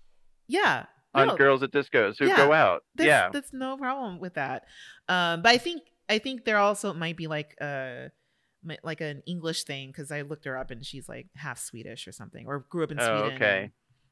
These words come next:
Speaker 1: Maybe in Sweden they still call them discos
Speaker 2: Yeah.
Speaker 1: or, I don't know. Um, but yeah, yeah, there's nothing else other than <laughs>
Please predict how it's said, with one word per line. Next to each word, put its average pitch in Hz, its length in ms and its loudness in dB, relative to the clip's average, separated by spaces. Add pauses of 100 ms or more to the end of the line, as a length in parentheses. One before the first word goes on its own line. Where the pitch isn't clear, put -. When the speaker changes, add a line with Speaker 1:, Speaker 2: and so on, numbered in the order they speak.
(200)
Speaker 1:
Maybe 196 260 -2
in 185 80 -4
Sweden 175 320 -4
they 143 100 -6
still 151 180 -8
call 139 200 -8
them 135 380 -14 (1040)
discos 135 440 -8
Speaker 2:
Yeah. 90 240 2
Speaker 1:
or, 120 280 -8
I 139 80 -4
don't 82 60 -10
know. 50 140 -16 (800)
Um, 151 440 -4 (420)
but 262 300 -2 (100)
yeah, 311 440 -2
yeah, 311 200 -6
there's 208 220 -2
nothing 254 440 -8 (280)
else 233 520 -2 (140)
other 233 240 2
than 214 440 -4
<laughs> - 240 -8